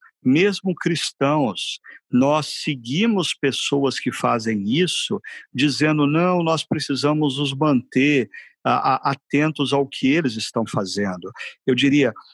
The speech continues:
quando você se deixa ou deixa o seu tempo ser consumido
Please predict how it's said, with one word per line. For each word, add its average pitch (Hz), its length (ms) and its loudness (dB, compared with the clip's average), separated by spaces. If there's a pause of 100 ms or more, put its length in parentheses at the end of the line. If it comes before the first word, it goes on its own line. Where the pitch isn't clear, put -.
(160)
quando 160 300 2
você 160 760 0
se - 300 -4
deixa 135 960 0
ou 127 180 2
deixa 156 380 0
o 120 40 0
seu 151 320 0 (120)
tempo 170 380 2 (260)
ser 156 160 0
consumido 131 880 0